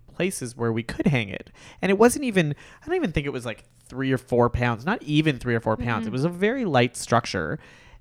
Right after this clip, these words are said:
Speaker 1: And so I asked them why we couldn't hang it. And they said, "Because it could potentially cause the roof <laughs> to fall down." And I, I, I, I'm laughing because I looked at these people and I was just like, "Are you for real? Like, this, this greenery, these leaves and flowers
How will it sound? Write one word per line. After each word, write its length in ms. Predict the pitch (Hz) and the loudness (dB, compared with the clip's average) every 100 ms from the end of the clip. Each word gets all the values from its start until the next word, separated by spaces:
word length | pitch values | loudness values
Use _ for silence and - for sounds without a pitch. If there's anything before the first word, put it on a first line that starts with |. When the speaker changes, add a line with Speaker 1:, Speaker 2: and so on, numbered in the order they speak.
| _ | _
Speaker 1:
And 140 | 143 139 | -2 0
so 160 | - | 0
I 60 | 156 | 0
asked 340 | - 160 240 | -2 -8 -6
them 200 | - 131 | -6 -4
why 260 | 117 117 127 | -2 2 2
we 120 | 131 | 2
couldn't 260 | 123 123 107 | -2 -6 -6
hang 180 | 143 190 | -4 -4
it. 80 | |
And 80 | - | -6
they 80 | 120 | -10
said, 200 | - 117 | -8 -8
"Because 600 | 120 - - 180 135 117 - - - | -10 -8 2 4 4 2 -6 -20 -12
it 80 | - | -8
could 180 | 139 143 | -4 2
potentially 520 | - - 165 - 160 | 2 2 -4 -4 -6
cause 640 | 143 - - 160 131 120 - | -6 -10 0 2 4 2 -2
the 100 | 123 | -6
roof 460 | 120 147 156 - _ | 0 2 2 0 _
<laughs> 40 | |
to 140 | - - | -2 -2
fall 340 | - 127 101 | -2 0 2
down." 400 | 101 90 80 120 170 214 - - | 0 -2 -4 -6 -8 -12 -14 -4
And 160 | 160 175 | 2 4
I, 160 | 190 - | 2 0
I, 180 | 196 202 - | 0 -2 -4
I, 120 | 190 180 | -8 -4
I'm 140 | 165 | 0
laughing 420 | 156 147 175 175 | 4 6 4 2
because 240 | 143 123 123 | -2 -2 0
I 80 | 123 | 0
looked 340 | 123 131 - | 2 0 0
at 120 | - | -2
these 160 | 113 104 | -4 -4
people 240 | 113 101 | -4 -2
and 80 | 104 | 2
I 60 | 104 | 2
was 100 | 101 | 2
just 100 | 113 | -2
like, 140 | 113 - | -4 -2
"Are 80 | 131 | 2
you 120 | 151 | 2
for 120 | 143 | 2
real? 320 | 104 95 98 | 0 0 0
Like, 240 | 95 123 - | 0 -2 -4
this, 400 | 127 123 147 160 - | -16 2 4 4 -2
this 220 | 143 143 | 0 0
greenery, 800 | 131 131 131 160 165 156 135 120 | 2 0 6 8 10 10 8 4
these 320 | 113 117 120 | 0 -2 -4
leaves 720 | 123 127 160 165 127 107 117 | -2 4 6 8 8 4 -2
and 100 | 123 | -2
flowers 480 | - 139 131 127 117 | -2 2 6 6 4